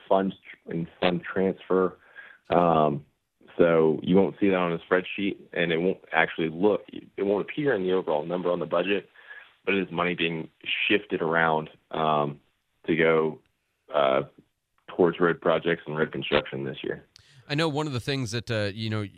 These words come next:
Speaker 2: you were working on, uh, I guess, where there were some local bills for fire districts, right?
Speaker 1: Yeah, um, there's three local bills for, um, uh, fire districts in Santa Rosa County, changing how they collect revenue from ad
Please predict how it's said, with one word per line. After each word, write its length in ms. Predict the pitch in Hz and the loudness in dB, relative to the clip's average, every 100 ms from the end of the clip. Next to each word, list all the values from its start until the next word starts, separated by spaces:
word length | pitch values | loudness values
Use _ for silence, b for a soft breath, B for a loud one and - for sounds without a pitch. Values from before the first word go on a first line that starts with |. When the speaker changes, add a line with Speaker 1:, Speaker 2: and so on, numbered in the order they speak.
| 95 104 90 98 | _ _ _ _
Speaker 2:
you 180 | 107 127 | -8 -4
were 100 | 110 | -2
working 260 | 113 110 123 | -4 -4 -4
on, 260 | 113 107 | -2 -4
uh, 40 | 107 | -6
I 160 | 101 | -6
guess, 200 | 104 113 | -4 -6
where 80 | 113 | -4
there 140 | 104 107 | -4 -4
were 80 | |
some 200 | 104 107 | -4 -4
local 280 | 101 127 139 | -2 -2 -4
bills 260 | 107 120 120 | -4 -4 -4
for 80 | 107 | -6
fire 340 | - 120 127 | -2 0 0
districts, 420 | 127 123 135 127 | -2 -4 -8 -6
right? 220 | 131 139 - _ _ _ _ _ _ _ _ _ _ _ _ _ _ _ _ _ _ _ B B | -4 -4 -8 _ _ _ _ _ _ _ _ _ _ _ _ _ _ _ _ _ _ _ B B
Speaker 1:
Yeah, 360 | - 135 165 151 92 | 2 4 4 0 -2
um, 220 | 127 120 | -2 0
there's 160 | 113 113 | 0 0
three 180 | - 143 | -2 0
local 220 | 139 127 | 0 0
bills 300 | 120 123 117 - - | 0 0 0 -4 -6
for, 400 | 101 104 101 85 | -2 0 2 2
um, 360 | 95 92 85 - _ _ _ _ _ | 2 0 -2 -8 _ _ _ _ _
uh, 340 | 87 90 90 85 - - | 0 2 2 0 -6 0
fire 260 | 101 101 104 | 2 4 2
districts 400 | 101 101 104 - | 0 -4 -8 -8
in 80 | 90 | -4
Santa 160 | 104 95 | 0 2
Rosa 180 | 95 90 | 2 -2
County, 420 | - 95 95 95 | -2 0 0 -2
changing 400 | - 98 95 98 | -2 -2 0 -2
how 180 | 92 92 | 0 0
they 120 | 90 | 0
collect 360 | 90 - 90 - | -4 -2 -2 0
revenue 340 | 90 90 92 87 | -2 0 -2 -4
from 140 | 82 | -2
ad 260 | 67 85 | 0 0